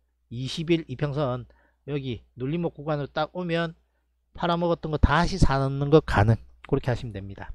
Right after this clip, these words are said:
작년에 매수했다. 와, 죽인다 진짜.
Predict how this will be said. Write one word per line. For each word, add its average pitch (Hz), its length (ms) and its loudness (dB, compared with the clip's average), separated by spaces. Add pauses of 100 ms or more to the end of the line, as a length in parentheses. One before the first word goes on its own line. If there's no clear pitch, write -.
(720)
작년에 120 320 0
매수했다. - 580 -2 (480)
와, 82 220 -8 (1080)
죽인다 170 460 -8 (120)
진짜. 107 280 -14